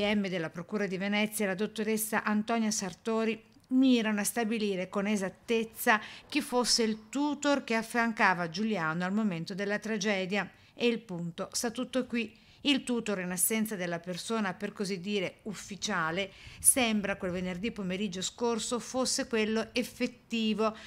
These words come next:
cioè la persona nominata tale in quel determinato frangente. Ed ora ci si chiede chi era. E stabilito questo, la domanda successiva è: ne aveva le qualità?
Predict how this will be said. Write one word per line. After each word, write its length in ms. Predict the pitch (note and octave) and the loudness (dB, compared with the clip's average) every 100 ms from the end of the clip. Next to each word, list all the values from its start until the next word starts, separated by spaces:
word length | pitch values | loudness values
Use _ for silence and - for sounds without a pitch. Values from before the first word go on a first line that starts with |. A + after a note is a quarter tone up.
| - | -18
cioè 240 | - C#4+ A3 | 0 4 6
la 160 | G3 | 4
persona 500 | F#3+ A3 G#3+ C4 A#3+ | 0 -2 -2 0 2
nominata 640 | A3 A3 A#3+ A3 F#3+ F3+ F3 | 4 4 4 4 0 -2 -4
tale 580 | - G#3 A#3 C4 B3+ - | 2 2 4 2 -2 -2
in 280 | A#3+ A#3+ A3+ | 0 0 0
quel 340 | B3 C#4 C4 | 2 2 2
determinato 840 | G#3+ A#3 A#3 A3+ A#3+ G#3+ D#3 - | 0 0 0 0 2 2 0 -2
frangente. 1120 | F3 G#3 A3 G3+ A3 G3+ F#3+ F#3 - G#3+ G#3+ - _ - | -6 -2 2 2 2 2 0 -2 0 0 0 -18 _ -4
Ed 180 | C4+ A#3 | 0 4
ora 380 | G#3+ G3 G3 - | 4 4 0 -2
ci 160 | A3 | -2
si 180 | A3+ A3+ | 0 -2
chiede 460 | - F3 E3 F3+ F3+ - - - | -4 -2 -2 -4 -6 -12 -20 -8
chi 240 | - D4 | 0 4
era. 460 | F#3 D#3 D#3+ E3+ E3 - _ _ _ _ _ _ | 4 4 0 -2 -4 -14 _ _ _ _ _ _
E 120 | - A3+ | -4 -4
stabilito 600 | - B3+ A#3+ B3+ C4 A3 | 0 -2 0 -2 -2 -4
questo, 460 | B3+ C4 B3+ - | -2 0 0 -2
la 120 | A3+ A3+ | -2 0
domanda 380 | A3 A#3 A#3+ | 0 0 0
successiva 800 | A3 A3+ G#3+ G#3+ - B3 A3 G#3+ | -2 -6 -8 -4 -2 -2 -2 -4
è: 240 | G#3+ G3 E3+ - _ _ | -2 -4 -6 -16 _ _
ne 260 | A3 G#3+ A3 | 0 4 4
aveva 460 | G#3 C4+ C4+ F#3 | 2 2 2 2
le 140 | D#3+ F3 | -4 -6
qualità? 640 | F#3 E3+ F3 A3+ G3+ F3+ | -6 -6 0 2 2 2